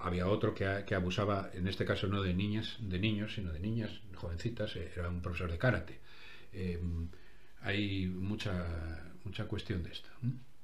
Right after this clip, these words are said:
Todo el que busca niños, pues, oye, sí, te,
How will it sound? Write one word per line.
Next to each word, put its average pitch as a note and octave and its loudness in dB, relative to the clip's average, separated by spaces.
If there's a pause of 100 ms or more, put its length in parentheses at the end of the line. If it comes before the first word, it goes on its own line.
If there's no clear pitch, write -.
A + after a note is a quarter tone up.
(1040)
Todo A#2 8
el G#2+ 2
que G2+ 2 (380)
busca A2 4
niños, A2+ 6
pues, F2+ -2
oye, F#2 -2 (200)
sí, D2 -6
te, - -10